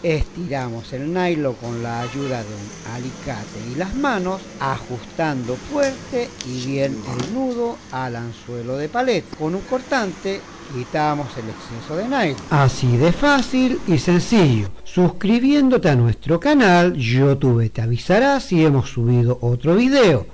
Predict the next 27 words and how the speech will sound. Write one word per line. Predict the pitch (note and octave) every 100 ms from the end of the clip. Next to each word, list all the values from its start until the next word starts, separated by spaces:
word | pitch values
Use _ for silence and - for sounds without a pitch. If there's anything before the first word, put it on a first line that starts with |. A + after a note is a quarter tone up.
| -
Pulsando | E3 E3+ E3 - C#4+ C#4 B3 E3
sobre | E3 C#3+
la | C3+ B2+
pestaña | C3+ - E3 D#3 C#3
Mostrar | A#2+ G#2 - D#3 F#3
más | B3 C#4+ -
que | -
está | C3+ - C3+
debajo | B2+ A#2+ A2+ - A#2
de | A2 A2
este | - B2
tutorial, | B2 G3+ D#4+ D#4 A3 G3+ G3+ G#3 -
aparece | F3 D3+ C#3+ C3 A#2 A#2 G#2+ C#3 C3+ -
este | C4 B3 - E3+
link | D3 D3 C3+
para | C3 A#2+ A2+ G#2+
aprender | G2+ A#2 A#2 A#2+ B2+ B2+ -
cómo | C4 B3+ A#3+ F#3+
pescar | - B2 - D3 C#3+ -
poniendo | A#2+ A2 G#2 A#2+
una | F3 A3+
piedra | C#4+ G3+ D#3+ D#3+ F3 - - _ _
antes | G#3 A3 - F3+ D3+
que | - B2
seguir | A#2+ A#2 C#3 -
usando | B2+ A2 B2 B2+ E3 A3
plomo, | D4 G3 D#3 F3 F#3+